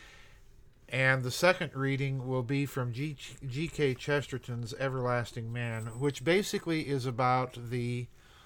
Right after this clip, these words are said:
geopolitics, epistemology, and morality of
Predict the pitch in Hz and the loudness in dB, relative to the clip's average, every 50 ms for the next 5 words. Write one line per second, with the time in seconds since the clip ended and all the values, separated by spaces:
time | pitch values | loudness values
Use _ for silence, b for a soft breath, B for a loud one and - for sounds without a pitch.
0 | B B B B B B B B B B B - 127 113 120 156 170 180 165 156 | B B B B B B B B B B B -8 -6 -4 -2 0 4 4 4 4
1 | 143 - 151 147 147 143 131 123 - - 135 127 - - - - - - - 120 | 4 4 6 6 8 8 6 4 2 0 0 -2 -2 -4 -8 -10 -8 -6 -6 -4
2 | - 147 151 139 - - 143 131 123 127 123 123 120 107 120 123 120 - 123 127 | -2 -2 -2 -2 -2 -4 -2 0 0 2 2 2 0 0 0 -2 -2 -2 -4 -4
3 | 123 123 123 120 123 120 120 123 127 135 135 131 127 120 - - 120 113 113 110 | -4 -4 -4 -4 -2 -2 0 2 2 2 2 2 0 -2 -4 -4 -6 -6 -6 -8
4 | - - 117 117 113 110 107 104 | -6 -4 -4 -2 -2 -4 -6 -10